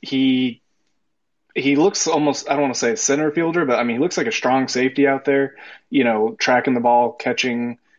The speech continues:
you know, any, like, tipped passes. Um, so, I mean, he definitely has those instincts. So, I, like I said, just small victories of consistent play, and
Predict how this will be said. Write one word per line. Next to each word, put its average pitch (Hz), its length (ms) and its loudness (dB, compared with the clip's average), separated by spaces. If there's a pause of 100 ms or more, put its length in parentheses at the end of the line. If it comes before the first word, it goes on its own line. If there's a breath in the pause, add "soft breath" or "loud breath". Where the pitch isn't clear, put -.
you 120 80 -6
know, 117 80 -2
any, 123 320 -4
like, 120 240 -4
tipped - 320 -4
passes. 120 800 0 (400 soft breath)
Um, 104 540 -4
so, 127 100 2
I 120 60 2
mean, 123 140 -2
he 131 120 2
definitely 147 300 2
has 120 120 -2
those 107 160 -4
instincts. 107 460 -6
So, 104 240 -2 (880 loud breath)
I, 147 200 -2 (100)
like 147 140 2
I 131 40 -2
said, 120 200 0
just - 260 -6 (360 loud breath)
small 170 500 2
victories 156 880 -2
of 135 240 -4
consistent 139 560 -8
play, 131 320 0
and 117 280 -6